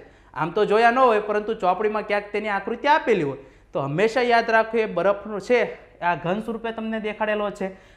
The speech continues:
તો આ બરફની અંદર રહેલા જે નાના નાના અણુઓ છે જે તમને અહીંયા આકૃતિમાં દર્શાવેલા છે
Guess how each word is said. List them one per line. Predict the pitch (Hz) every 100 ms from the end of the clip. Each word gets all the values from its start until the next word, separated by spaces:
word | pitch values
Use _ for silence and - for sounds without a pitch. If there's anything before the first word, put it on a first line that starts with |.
| -
તો | 247
આ | - 202 247
બરફની | 233 247 247 247
અંદર | 233 233 220
રહેલા | 214 214 226
જે | 208
નાના | 190 156 190 220
નાના | 220 214
અણુઓ | 214 214 254 277 226
છે | - 160 160 - - -
જે | 175
તમને | 208 208 214
અહીંયા | 208
આકૃતિમાં | 180 185 - 208 220 208
દર્શાવેલા | 214 233 285 262 190 160
છે | 160 160